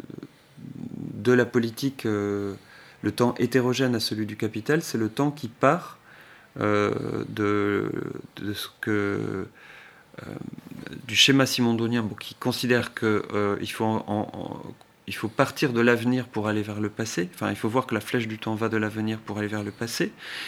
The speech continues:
et que pour qu'il y ait, pour que cette flèche du temps, euh, soit, euh, effective, euh,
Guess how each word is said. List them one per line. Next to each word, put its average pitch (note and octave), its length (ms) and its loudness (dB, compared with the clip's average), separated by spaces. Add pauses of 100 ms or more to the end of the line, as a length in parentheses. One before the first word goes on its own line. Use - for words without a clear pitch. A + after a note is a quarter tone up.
(140)
et A2+ 140 2
que A#2+ 220 6 (140)
pour D#3 140 -2
qu'il D#3 200 2
y D3 120 6
ait, C3 180 6 (140)
pour A#2 120 -4
que - 100 -8
cette A2+ 220 -4
flèche C#3 400 4
du A2+ 120 -6
temps, A#2 360 0 (140)
euh, G2 160 -4
soit, A2+ 520 0
euh, G2+ 200 -4 (600)
effective, C3 720 0
euh, G2+ 160 -2